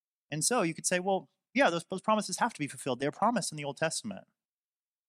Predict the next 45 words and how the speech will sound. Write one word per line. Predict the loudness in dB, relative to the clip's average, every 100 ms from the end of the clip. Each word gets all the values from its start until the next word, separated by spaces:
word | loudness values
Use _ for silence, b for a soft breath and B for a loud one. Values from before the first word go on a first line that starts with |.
| _ _ _ _ 4
Maybe | 10 10 8 6
this | 6 8
is | 8 8
just | 6 4
a | 2
promise | 4 6 6 4 -2 -8 -12 _ _ _ _ _
to | 0
the | 2
Old | 4 2
Testament | 2 -2 -2 -6
people | -2 -2 -2
then." | -6 -8
All | _ _ _ _ _ _ -6
right, | -2
but | 0
we |
have | 2
hints, | 2 0 -2
we |
have | -2
hints. | -2 -4 -10 _ _ _ _ _ _ _ _
All | -12
right, |
twelve | 6 8 10
is | 8
not | 6 6 6 0 _ _ _ _ _ _ _ _ _ _ _ _ _ _ _ _ _
just | -4 -2
a | 2
random | 2 4 2 2
number | 4 4 2 0
in | 0
the | 2
Bible, | 2 2 -4 -12 _
and | -6
especially | -4 0 0 0 -2
not | 0 -2
here. | -6 -14 _ _ _ _ _ _ _ _ _
All | -8
right, | -2
twelve | 6 6
is | 6
a | 0
number | 0 0
of | -2
completeness. | -4 -2 -2 -2 -8 -10